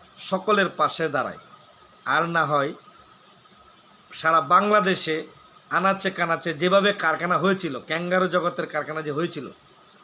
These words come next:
সে তুলনায় কিন্তু কারখানা এখন নেই। তাহলে আপনাদের বাজারও মন্দা, আপনারাও সচেতন হন,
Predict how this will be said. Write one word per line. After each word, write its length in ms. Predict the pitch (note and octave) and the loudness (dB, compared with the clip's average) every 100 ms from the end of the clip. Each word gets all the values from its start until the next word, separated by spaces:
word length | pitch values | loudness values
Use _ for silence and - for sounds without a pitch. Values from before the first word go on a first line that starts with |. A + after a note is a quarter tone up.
| - - - | -20 -20 -14
সে 280 | - - E3 | -8 -4 -4
তুলনায় 380 | E3 E3+ D#3+ B2+ | -4 -2 -2 -2
কিন্তু 300 | C3+ B2 E3+ | -6 -10 -8
কারখানা 420 | - C3 C#3+ C#3 | -4 -4 -6 -8
এখন 180 | C3 B2+ | -8 -12
নেই। 340 | A#2+ C3+ G#2 - - - - - - - - - | -10 -10 -10 -14 -20 -20 -20 -20 -20 -20 -16 -4
তাহলে 360 | D3+ E3+ E3+ - - | -2 0 -2 -6 -12
আপনাদের 440 | - C3+ D#3+ F3 G3 | -4 -2 -2 0 2
বাজারও 360 | G3 G3 G3+ | 4 4 6
মন্দা, 400 | G3 F#3 E3+ D3+ - - - - - - - - - - - - - - - - - - - - - | 6 4 2 -2 -2 -14 -20 -20 -20 -20 -20 -20 -20 -20 -20 -20 -20 -20 -20 -20 -20 -20 -20 -20 -8
আপনারাও 500 | B2 B2+ C#3+ D3+ F#3 | -4 -4 -2 2 2
সচেতন 480 | F3+ F3+ G3 F#3+ G3+ | 2 0 -2 -2 -2
হন, 340 | F3 G#3 A3 | 2 0 0